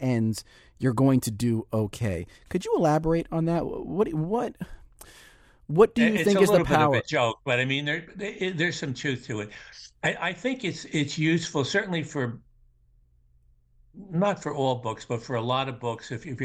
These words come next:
Speaker 2: especially books that, that tend to sell, it's good if you can tell people in a couple of sentences enough about it so they go, "I wanna read it." My wife,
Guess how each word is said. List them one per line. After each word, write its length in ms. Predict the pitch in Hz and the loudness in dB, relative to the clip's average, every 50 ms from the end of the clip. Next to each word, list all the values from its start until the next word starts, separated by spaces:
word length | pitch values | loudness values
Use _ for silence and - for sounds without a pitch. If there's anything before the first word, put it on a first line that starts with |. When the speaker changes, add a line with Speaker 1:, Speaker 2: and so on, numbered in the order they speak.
| 127 - - - - - - - - 208 - 214 208 185 | -6 -6 -8 -12 -12 -12 -10 -8 -6 -4 -2 2 4 4
Speaker 2:
especially 440 | 123 120 - 165 156 147 - - 131 | 4 4 4 2 2 2 0 -2 -4
books 360 | 113 - - 120 117 - - | -2 -2 -2 -4 -4 -4 -6
that, 180 | 131 107 104 - - _ _ _ - | -8 -8 -8 -10 -18 _ _ _ -4
that 180 | - 98 104 | -4 -4 -2
tend 240 | - 127 120 113 104 | 0 2 2 2 2
to 80 | 107 98 | 0 -2
sell, 800 | - - - - 165 160 143 120 104 98 95 95 95 - _ _ _ _ _ _ _ _ _ _ _ _ _ _ _ _ - | -4 -4 -2 0 2 2 2 2 0 -2 -4 -6 -8 -12 _ _ _ _ _ _ _ _ _ _ _ _ _ _ _ _ -4
it's 200 | - 131 123 - | -2 -2 -2 -4
good 460 | - 135 127 160 180 185 180 175 170 | -4 -2 2 2 4 2 2 0 0
if 200 | 147 135 131 - | -2 -2 -2 0
you 140 | 147 135 135 | -2 -2 -2
can 320 | 135 - 139 123 117 117 | -2 -2 -2 -2 -2 -2
tell 300 | - - 160 160 156 156 | -4 -2 -2 0 0 -2
people 460 | - - 147 127 120 120 127 123 123 | -4 -6 -8 -8 -8 -6 -8 -8 -8
in 100 | 113 110 | -6 -8
a 60 | 107 104 | -8 -6
couple 360 | - - 135 123 - 123 110 | -4 -4 -4 -2 -2 -4 -6
of 60 | 104 | -6
sentences 840 | - - 175 170 170 - 127 117 107 - 113 101 101 104 101 - - - _ _ _ _ _ _ _ - | -4 -2 -2 -2 -2 -4 -8 -12 -10 -10 -8 -8 -8 -8 -10 -12 -14 -18 _ _ _ _ _ _ _ -2
enough 360 | 117 117 120 131 160 165 165 | 0 2 2 2 0 -2 -4
about 360 | 151 127 113 123 110 110 107 | -6 -6 -4 -4 -4 -4 -6
it 140 | 110 107 - | -8 -10 -10
so 120 | - 135 117 | -10 -8 -8
they 140 | 110 110 | -6 -6
go, 220 | 104 117 107 107 110 | -6 -6 -6 -4 -4
"I 120 | 117 117 | -4 -4
wanna 220 | 117 117 113 107 98 | -4 -4 -4 -6 -6
read 260 | 101 98 95 87 82 | -6 -8 -8 -8 -10
it." 200 | 82 82 - _ _ _ _ _ _ _ _ _ _ _ _ _ _ _ - | -12 -16 -18 _ _ _ _ _ _ _ _ _ _ _ _ _ _ _ -2
My 180 | 113 123 123 127 | 0 2 2 2
wife, 440 | 131 156 180 190 196 190 190 - | 2 2 2 2 0 -2 -6 -10